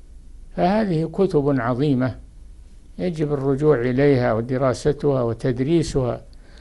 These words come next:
وهي ولله الحمد موجودة في مدارسنا وجامعاتنا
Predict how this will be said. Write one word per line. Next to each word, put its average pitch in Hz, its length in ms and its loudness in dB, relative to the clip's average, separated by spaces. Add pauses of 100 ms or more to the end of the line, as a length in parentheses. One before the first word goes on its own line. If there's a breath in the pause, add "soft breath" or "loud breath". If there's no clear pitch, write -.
(120 soft breath)
وهي 202 320 6
ولله 190 580 6
الحمد 170 340 0
موجودة 190 760 2
في 131 200 0
مدارسنا 139 800 2
وجامعاتنا 127 1120 2